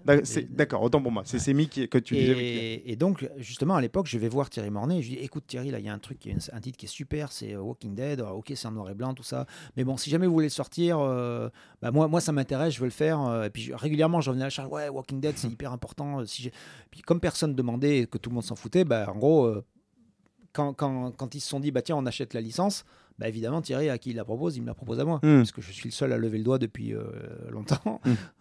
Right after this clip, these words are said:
Speaker 2: Euh, et puis, ah, j'avais déjà aussi traduit Invincible
Speaker 1: Oui.
Speaker 2: de
Speaker 1: De
Speaker 2: Kirkman.
Speaker 1: Kirkman.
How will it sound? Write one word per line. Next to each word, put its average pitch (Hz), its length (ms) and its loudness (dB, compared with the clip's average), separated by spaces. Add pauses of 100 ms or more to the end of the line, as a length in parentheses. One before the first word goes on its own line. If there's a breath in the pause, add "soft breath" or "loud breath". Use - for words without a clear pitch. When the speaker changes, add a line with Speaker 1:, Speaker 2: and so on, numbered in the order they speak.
Speaker 2:
Euh, 104 420 -10
et 98 60 -12
puis, 139 140 2
ah, 143 100 -4
j'avais 135 220 0
déjà 135 180 8
aussi 135 160 0
traduit 127 420 -2
Invincible 120 640 2
Speaker 1:
Oui. 143 140 12
Speaker 2:
de 120 100 2
Speaker 1:
De 104 520 -2
Speaker 2:
Kirkman. 113 340 4
Speaker 1:
Kirkman. 127 240 6